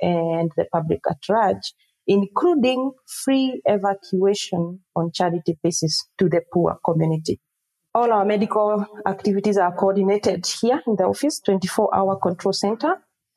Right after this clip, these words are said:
which is accessible by telephone, mobile phone, email, fax, even walk-in, allowing all our clients to access medical advice day and night. A F D owns four ground ambulances that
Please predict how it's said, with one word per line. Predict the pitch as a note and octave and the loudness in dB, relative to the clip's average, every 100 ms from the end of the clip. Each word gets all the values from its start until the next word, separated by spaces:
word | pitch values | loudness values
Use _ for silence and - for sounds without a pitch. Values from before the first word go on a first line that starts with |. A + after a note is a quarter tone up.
| _ - | _ -4
which | A3+ | 0
is | G#3 | 2
accessible | F#3 F3+ G#3 G#3 G#3 G#3+ | 2 0 -2 0 0 0
by | F3+ E3 | 2 0
telephone, | E3 A3+ A3 - A3 A3 A3 A3 | 0 -2 -2 0 2 2 2 2
mobile | F3 G3 A3 A#3 A3 | 2 2 2 0 0
phone, | - G#3 G3 G3 - | 0 0 2 0 -2
email, | A3+ A#3+ A3+ G#3 G3+ G3 | -2 0 2 2 2 0
fax, | - A3 G#3+ - - - _ _ _ _ _ - | 0 -2 -2 -6 -8 -8 _ _ _ _ _ 0
even | B3 B3 A3+ | 2 4 2
walk-in, | G#3 A3 A3 A3+ A3 B3 | 2 2 2 0 0 -2
allowing | F#3+ F#3+ G3+ G#3 G#3 - | 0 2 2 2 0 0
all | G3 | 2
our | F3 E3 | 2 0
clients | E3 F#3+ F#3 F#3+ | 0 0 0 -2
to | E3 | -4
access | - G3 G3 | -2 -2 0
medical | E3+ G3 G#3 G#3+ A3 G#3+ - - | 0 0 0 -2 -2 -2 -2 -2
advice | F#3+ F3+ F#3 F#3+ F#3+ - _ _ | -2 0 0 0 -2 -10 _ _
day | F#3 F#3 F#3 F#3+ _ _ | 0 2 0 -6 _ _
and | E3 D#3+ D#3+ E3 | -4 -2 -2 -2
night. | E3 D#3 - - - _ _ _ _ _ _ _ _ _ - | 0 0 -4 -12 -16 _ _ _ _ _ _ _ _ _ 2
A | A#3 | 2
F | |
D | G#3+ G#3 A3 A3+ - | 2 2 2 2 2
owns | G#3 G#3 G#3 - - | 2 2 0 -4 -10
four | - G#3+ G3+ | -4 -2 2
ground | G3 F#3+ | 0 2
ambulances | F#3 G3+ A3+ A#3+ C4+ E4+ - | 2 2 0 0 0 -2 -2
that | F#3 | -4